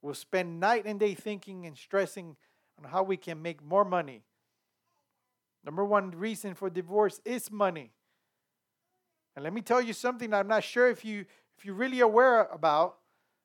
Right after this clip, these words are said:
but we tell each other and we convince each other that it's smart and it's good to buy life insurance policy so we can have what?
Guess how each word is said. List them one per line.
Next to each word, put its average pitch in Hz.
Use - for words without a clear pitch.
but 170
we 202
tell 247
each 247
other 240
and 185
we 214
convince 233
each 247
other 214
that 180
it's 180
smart 254
and 226
it's 202
good 269
to 208
buy 208
life 247
insurance 202
policy 202
so -
we 196
can 220
have 208
what? 226